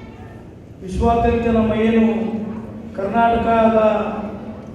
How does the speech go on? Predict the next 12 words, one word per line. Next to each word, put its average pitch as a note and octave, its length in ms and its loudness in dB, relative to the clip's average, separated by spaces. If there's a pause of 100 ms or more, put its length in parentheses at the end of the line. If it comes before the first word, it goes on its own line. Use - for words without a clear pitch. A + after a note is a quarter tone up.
(140)
ಎಲ್ಲ B3 160 4 (140)
ನಾಡಿನ A3+ 280 4 (120)
ಜನತೆ A3+ 340 2
ಇದ್ದಾರೆ, G#3+ 240 4 (140)
ಅವರೆಲ್ಲರೂ G#3+ 420 2
ಕೂಡ A#3 80 4 (100)
ಈ - 80 6
ರಂಭಾಪುರಿ G#3 480 0
ಪೀಠಕ್ಕೆ G#3 320 -2
ಕರ್ಕೊಳ್ತಾರೆ. F#3 480 0 (1300)
ಯಾಕೆ A3 260 -2
ಅಂತ A3+ 120 0